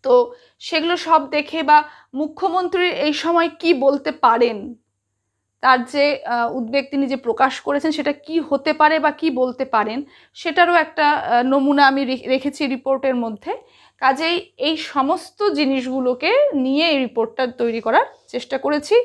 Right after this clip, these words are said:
আপনাদের সুবিধার্থে, আপনাদের পরীক্ষার জন্য। আসছি এবার রিপোর্ট রাইটিংয়ে।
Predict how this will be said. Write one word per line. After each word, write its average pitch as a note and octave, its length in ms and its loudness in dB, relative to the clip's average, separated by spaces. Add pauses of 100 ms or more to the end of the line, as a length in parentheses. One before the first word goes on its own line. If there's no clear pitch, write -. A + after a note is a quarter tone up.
(340)
আপনাদের C#4+ 500 0
সুবিধার্থে, E4+ 640 -2 (200)
আপনাদের A3+ 520 -2
পরীক্ষার A#3+ 440 -6
জন্য। G3 380 -14 (360)
আসছি B3+ 460 -2
এবার D#4 320 2
রিপোর্ট G3 380 -6
রাইটিংয়ে। F#2+ 440 -10